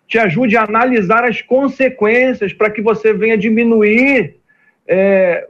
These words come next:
os problemas. Então, você tem que ter pelo menos aí duas, três pessoas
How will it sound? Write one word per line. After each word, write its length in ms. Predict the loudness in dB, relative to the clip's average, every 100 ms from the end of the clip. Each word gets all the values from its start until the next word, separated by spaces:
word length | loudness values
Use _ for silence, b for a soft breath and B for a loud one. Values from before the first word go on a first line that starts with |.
| -8
os 160 | -8
problemas. 880 | -2 -2 0 -2 -2 -4 -8 -14 _ _ _ _
Então, 120 | -2 0
você 140 | 0
tem 140 | -2
que 80 | -4
ter 200 | -2 0
pelo 200 | 2 0
menos 260 | 0 -2 0
aí 380 | 0 0 0 -2
duas, 540 | -2 0 2 0 -2
três 340 | -2 -2 -2 -2
pessoas 760 | -2 -2 -2 0 0 -2 -6